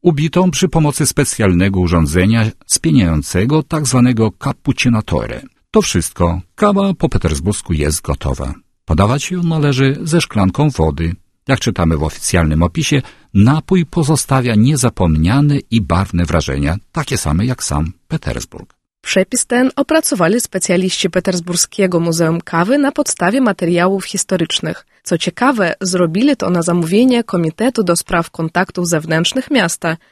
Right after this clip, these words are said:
Speaker 2: Teraz jego członkowie będą częstować tym napojem gości na oficjalnych spotkaniach.
Speaker 1: Oprócz tego kawa przygotowana według tego przepisu ma pojawić się w lokalach gastronomicznych.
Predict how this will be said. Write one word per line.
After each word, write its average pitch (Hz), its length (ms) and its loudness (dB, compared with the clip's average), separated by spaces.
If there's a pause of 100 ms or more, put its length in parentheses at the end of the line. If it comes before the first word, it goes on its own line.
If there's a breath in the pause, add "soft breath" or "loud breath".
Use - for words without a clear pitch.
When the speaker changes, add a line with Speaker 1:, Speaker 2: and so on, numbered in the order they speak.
(300 soft breath)
Speaker 2:
Teraz 180 340 0
jego 170 200 -2
członkowie 247 540 0
będą 233 400 2
częstować 220 760 -2
tym 160 180 -2
napojem 208 540 0
gości 202 540 -2
na 233 180 4
oficjalnych 170 580 -2
spotkaniach. 156 800 -6 (480 soft breath)
Speaker 1:
Oprócz 151 400 2
tego 85 300 2
kawa 73 500 -2
przygotowana 127 600 0
według 131 420 -2
tego 131 300 0
przepisu - 520 -2
ma 92 220 4
pojawić 92 420 0
się 87 120 0
w 76 60 0
lokalach 87 420 -2 (100)
gastronomicznych. 85 1000 0